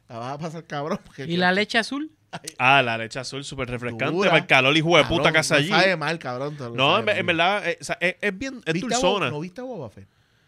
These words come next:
Speaker 3: No.
Speaker 1: Porque tú podías tener la experiencia de Boba Fett, yo cuando fui no, todavía no estaba el
Speaker 3: No,
Speaker 1: Boba
Speaker 3: yo lo
Speaker 1: Fett.
Speaker 3: que
Speaker 2: Ah, no la habían añadido.
Speaker 1: No.
Speaker 3: Lo que habían eran Stormtroopers.
Speaker 1: Eh, yo vi esto en el Stormtrooper y a,
Speaker 3: Y los
Speaker 1: y a,
Speaker 3: Stormtroopers la
Speaker 1: y a
Speaker 3: pasan
Speaker 1: este
Speaker 3: cabrón allí.
Speaker 2: Chewbacca.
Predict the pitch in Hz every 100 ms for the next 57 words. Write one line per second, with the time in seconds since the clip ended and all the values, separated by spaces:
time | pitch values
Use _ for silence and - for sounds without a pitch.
0 | _ - 120 127 123 117 120 127 127 123
1 | 147 151 156 156 151 160 160 160 165 170
2 | 143 120 107 104 123 135 127 147 139 113
3 | 107 101 101 107 113 113 107 127 123 120
4 | 123 175 170 170 180 190 190 180 160 131
5 | 107 131 127 123 127 143 143 135 113 117
6 | 123 120 123 123 120 117 127 156 190 -
7 | 139 127 120 120 117 196 240 202 139 120
8 | 107 98 90 139 139 139 143 131 151 185
9 | 185 196 185 156 139 180 165 135 175 180
10 | 208 98